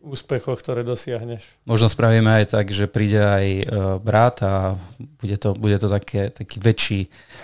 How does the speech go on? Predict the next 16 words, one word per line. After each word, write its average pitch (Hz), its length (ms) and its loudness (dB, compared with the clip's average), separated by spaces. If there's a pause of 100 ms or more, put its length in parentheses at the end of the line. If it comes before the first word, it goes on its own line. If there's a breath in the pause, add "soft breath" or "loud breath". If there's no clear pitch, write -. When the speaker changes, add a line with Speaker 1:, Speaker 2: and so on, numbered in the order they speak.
Speaker 2:
podcast, 110 560 0
taká 107 240 -2
väčšia 101 320 2
epizóda 101 580 2
a 98 60 2
zhodnotíme 101 560 2
aj 98 160 2
niektoré 101 400 0
tie 98 160 0
vaše 101 240 -2
momenty, 101 400 2
o - 20 2
ktorých 101 300 0
sme 95 80 0
pred - 160 -6
chvíľou 98 400 -4